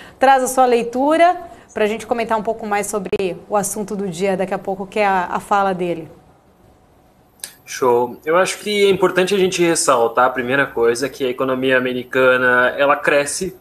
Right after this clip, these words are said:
Speaker 2: então ela está forte,
Speaker 1: Uhum.
Speaker 2: como os, os dados, é, bem apresentam,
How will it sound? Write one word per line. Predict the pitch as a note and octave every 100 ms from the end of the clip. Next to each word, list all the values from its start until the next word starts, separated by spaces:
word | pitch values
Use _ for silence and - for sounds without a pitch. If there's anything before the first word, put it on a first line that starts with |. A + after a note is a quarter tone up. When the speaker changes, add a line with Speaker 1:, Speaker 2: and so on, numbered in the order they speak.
| _ _ _
Speaker 2:
então | - B2+
ela | B2 B2+
está | - C3
forte, | B2+ C#3 C#3 D3+ E3+
Speaker 1:
Uhum. |
Speaker 2:
como | - B2+ B2
os, | A#2+ -
os | B2+ A2+
dados, | B2 A#2+ A#2 - - - - - -
é, | A#2+ A#2 A2+ A2 A2
bem | A2 B2+ B2+
apresentam, | - A#2+ A2+ A#2 C3 F3 F3+